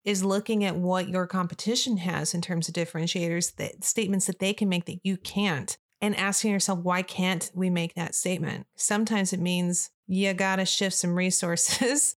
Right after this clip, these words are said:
<laughs> make some investments, change the way you do something. A, a good example of this is in this, the D E I space, which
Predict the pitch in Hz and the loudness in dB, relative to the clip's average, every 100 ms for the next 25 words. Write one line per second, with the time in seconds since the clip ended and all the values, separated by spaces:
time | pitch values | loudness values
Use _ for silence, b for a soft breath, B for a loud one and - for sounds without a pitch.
0 | _ 196 196 190 208 196 185 175 175 - | _ 0 0 2 0 2 2 2 0 0
1 | 180 185 185 - - 175 170 180 190 180 | 2 2 0 0 0 2 2 0 0 0
2 | 180 175 175 170 - 170 165 170 170 214 | 0 0 0 0 0 0 -2 0 0 0
3 | - b b - 185 - 185 202 202 190 | -4 b b -4 -2 0 0 0 2 2
4 | 190 202 196 180 180 190 185 185 170 - | 0 0 0 0 0 0 2 2 0 -2
5 | 185 175 196 190 196 185 247 254 - - | -2 0 0 2 2 2 2 0 -2 -4
6 | - - - - 180 185 - - | -2 0 0 -2 -2 -2 -2 -4